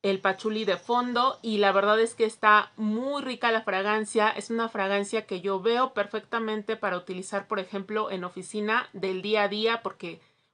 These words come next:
pues tiene el toque elegante de Tom Ford y tiene, tiene ahí su sello. Es una fragancia que a mi parecer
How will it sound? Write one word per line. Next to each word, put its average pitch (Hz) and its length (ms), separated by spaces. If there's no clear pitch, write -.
pues 233 160
tiene 233 180
el 226 120
toque 226 460
elegante 202 680
de 185 180
Tom 202 400
Ford 214 320
y 190 100
tiene, 196 520
tiene 196 380
ahí 190 280
su 202 160
sello. 226 680
Es 220 140
una 220 180
fragancia 208 840
que 180 420
a 196 120
mi 190 120
parecer 190 760